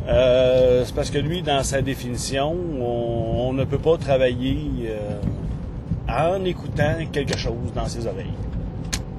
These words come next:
Je pensais à un moment donné que c'était parce que j'étais comme trop isolé, trop dans ma bulle. Maintenant que ça, je mets des bouchons puis des coquilles par-dessus, fait qu'on s'entend-tu que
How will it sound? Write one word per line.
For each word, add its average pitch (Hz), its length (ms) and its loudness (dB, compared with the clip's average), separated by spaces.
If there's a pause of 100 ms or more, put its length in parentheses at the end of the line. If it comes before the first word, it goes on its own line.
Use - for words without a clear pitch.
(340)
Je - 80 -8
pensais 113 320 -2
à 127 40 4
un 123 40 2
moment 110 220 -4
donné 117 160 -4
que - 60 -4
c'était 110 380 -4
parce - 200 -4
que - 120 -4
j'étais - 320 -4
comme 127 220 -2
trop 123 180 -4
isolé, 110 380 0
trop - 180 -4
dans 120 140 2
ma 120 120 -2
bulle. 147 220 0 (1700)
Maintenant 151 240 2
que - 100 2
ça, 151 120 2
je 135 60 -2
mets 151 120 2
des 147 100 0
bouchons 135 380 0
puis 151 160 -2
des 156 100 0
coquilles 151 360 -2
par-dessus, 123 580 0
fait 127 180 0
qu'on 117 80 -2
s'entend-tu - 600 2
que 120 240 0